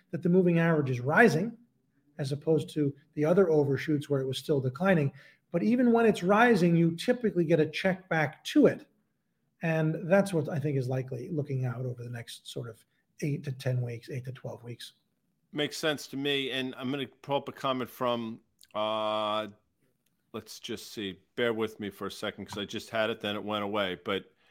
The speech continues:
Speaker 2: oh, the bull case. Here's from Island Giza. I believe I pronounced that right. "Here's the bull case.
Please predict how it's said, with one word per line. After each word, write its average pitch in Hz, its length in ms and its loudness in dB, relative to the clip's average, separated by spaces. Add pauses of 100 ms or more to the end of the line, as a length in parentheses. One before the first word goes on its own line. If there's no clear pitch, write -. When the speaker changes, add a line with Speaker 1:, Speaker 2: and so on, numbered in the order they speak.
(180)
Speaker 2:
oh, 127 120 6
the 123 120 0
bull 143 280 4
case. 107 600 -4
Here's 139 300 0
from 139 300 0
Island 143 500 4 (100)
Giza. 120 640 -2
I 95 80 -12
believe 110 320 -4
I 101 60 -2
pronounced 98 400 -6
that 95 120 -6
right. 95 180 -6
"Here's 151 220 2
the 156 80 -2
bull 131 180 2
case. - 420 -4